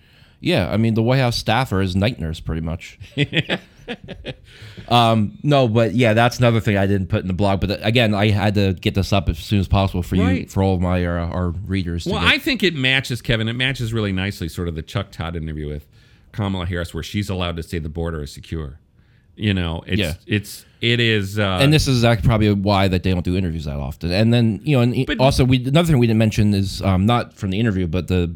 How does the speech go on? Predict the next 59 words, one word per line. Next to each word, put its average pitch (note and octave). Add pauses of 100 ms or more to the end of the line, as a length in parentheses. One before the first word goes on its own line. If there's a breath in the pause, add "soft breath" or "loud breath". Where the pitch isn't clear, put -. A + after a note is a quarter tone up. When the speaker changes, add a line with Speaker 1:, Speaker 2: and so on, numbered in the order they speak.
Speaker 1:
another A2
reason F#2+
Biden F#2
doesn't F#2
do F2+
these F2+
interviews G2 (480 loud breath)
or F#2+
has G2
to F#2
be F2+
cleaned F#2+
up G#2+
after F2+
himself E2
all E2
the D#2
time F2
is F2+
because G2+
last B2
time G2+
he F#2+
did F#2
this F#2
major G#2
speech -
in G#2
Europe, C3
he G2
said G#2+
that G#2+
Putin A#2
can't B2
remain A#2
in A2
power, A#2
and F2
they, F#2
the -
White G#2
House G2+
had G2
to F#2
clean A2+
that G#2
up C3+
after. C#2+
So, F2+
Speaker 2:
Right, F#2+ (100)
right. G2+
Speaker 1:
yeah, B2
that's B2+
kind C#3
of B2+
the A#2+
reason A#2
we G#2
think G2+